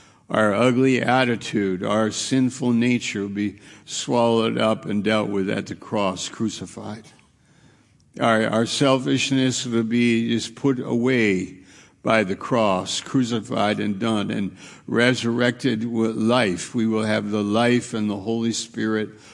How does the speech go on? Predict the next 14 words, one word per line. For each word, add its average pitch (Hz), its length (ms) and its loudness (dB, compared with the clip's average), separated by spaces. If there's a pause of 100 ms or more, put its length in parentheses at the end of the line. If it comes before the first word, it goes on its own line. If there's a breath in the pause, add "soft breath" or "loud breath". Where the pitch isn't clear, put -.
(140 loud breath)
of 98 300 -2
God 101 420 2
in 101 140 -2
our 101 180 -2
life, 104 380 0
in 101 100 -4
our 101 180 -2
words, 104 720 -2
in 98 120 -6
our 98 200 -4
attitude, 104 720 -2
in 95 120 -6
our 101 200 -8
hearts. 98 680 -6